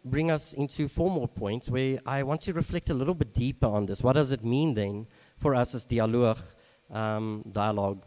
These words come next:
to, to think on, on this passage? What, how, how is this more practical for us? And, uh,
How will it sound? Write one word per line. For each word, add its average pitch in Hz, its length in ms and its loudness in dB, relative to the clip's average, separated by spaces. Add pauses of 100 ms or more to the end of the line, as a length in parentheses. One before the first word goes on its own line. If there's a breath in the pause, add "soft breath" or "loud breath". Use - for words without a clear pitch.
(600 soft breath)
to, 127 420 0 (100)
to 143 100 -8
think 170 420 0
on, 107 500 0 (1040)
on 120 140 0
this 113 160 -6
passage? - 540 -2
What, - 180 -4
how, - 240 -12
how 156 300 -2
is 143 180 -4
this 127 180 -4
more 120 160 0
practical - 540 -8
for 95 220 -8
us? 92 240 -10 (1700 soft breath)
And, 147 320 2
uh, 123 260 -8